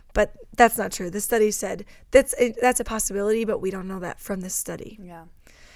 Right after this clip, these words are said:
Speaker 1: 'Cause they didn't purposely injure those people during that time. <laughs> They would have had to try to injure them.
Speaker 2: <laughs> That'd be a different study.
Speaker 1: <laughs> Yeah, that'd be a different study. They would have had to try to injure that tendon.
Speaker 2: Right.
Speaker 1: Um, so that's one piece of information.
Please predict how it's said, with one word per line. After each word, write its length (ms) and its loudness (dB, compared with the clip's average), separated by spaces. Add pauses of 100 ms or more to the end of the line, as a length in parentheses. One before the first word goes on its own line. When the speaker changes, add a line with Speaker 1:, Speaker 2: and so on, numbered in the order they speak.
(140)
Speaker 1:
'Cause 120 0
they 100 2
didn't 220 0
purposely 420 0
injure 180 -4
those 140 -4
people 240 -10
during 220 -12
that 160 -14
time. 440 0
<laughs> 100 -20
They 80 4
would 100 6
have 100 -2
had 140 -2
to 60 -8
try 240 -4
to 120 -2
injure 200 6
them. 220 2
Speaker 2:
<laughs> 520 -2
That'd 120 -6
be 80 0
a 40 -4
different 260 -6
study. 320 -8
Speaker 1:
<laughs> 40 -8
Yeah, 180 6
that'd 140 -2
be 120 4
a 40 6
different 260 -2
study. 180 -6
They 100 -2
would 120 -2
have 40 -14
had 100 0
to 80 -4
try 140 0
to 180 4
injure 240 6
that 180 -2
tendon. 540 -6
Speaker 2:
Right. 320 -6 (720)
Speaker 1:
Um, 480 2 (200)
so 320 6
that's 280 4
one 220 0
piece 180 -4
of 60 -8
information. 760 -10